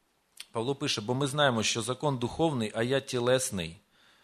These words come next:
проданий під гріх. Що ж я виконую, не розумію, але бо, я бо чиню не те, що хочу, але що ненавиджу, те роблю.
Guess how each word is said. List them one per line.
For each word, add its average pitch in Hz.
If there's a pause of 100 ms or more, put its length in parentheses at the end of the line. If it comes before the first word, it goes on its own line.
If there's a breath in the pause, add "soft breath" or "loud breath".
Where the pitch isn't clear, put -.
(200 soft breath)
проданий 123
під 107
гріх. 87 (2750 soft breath)
Що -
ж 151
я 165
виконую, 160
не 139
розумію, 120
але 127
бо, 139 (380 loud breath)
я 131
бо 151
чиню 139
не 127
те, 147
що -
хочу, 98 (400)
але 127
що 135
ненавиджу, 131
те 120
роблю. 82